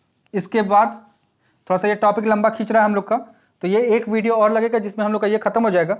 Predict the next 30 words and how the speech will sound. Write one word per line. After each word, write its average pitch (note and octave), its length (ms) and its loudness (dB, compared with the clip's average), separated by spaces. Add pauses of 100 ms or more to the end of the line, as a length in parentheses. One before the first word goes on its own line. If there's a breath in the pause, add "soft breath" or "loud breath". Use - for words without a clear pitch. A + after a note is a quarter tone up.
(640 soft breath)
कंपाउंड F#3 300 2
एंड G#3 100 0
मल्टीपल G3+ 300 0
एंगल। G#3 240 -2
इसके A3 240 -2
बाद A3+ 140 2
हम A3+ 100 0
लोग A3+ 120 -2
ट्रिग्नोमेट्री G#3 420 -2
के G#3+ 80 -2
इक्वेशंस G#3 320 -4
पे G3+ 80 -6
चलेंगे, E3+ 360 -4 (720)
जो D#3+ 180 -2
हम F#3 120 0
लोग G3 160 -4
का F#3+ 140 2
ट्रिग्नोमेट्री - 1600 -8
का G3 80 0
एक F#3+ 120 0
और G3 140 0
टॉपिक F3 320 -2
है। G#3+ 60 -4 (460 soft breath)
तो F#3 40 -2
ट्रिग्नोमेट्री G#3 480 0
हमारा A3+ 300 2
लगभग G3+ 500 0 (1000)
मान F#3+ 240 2
के G#3 60 -10
चलिए G#3 260 0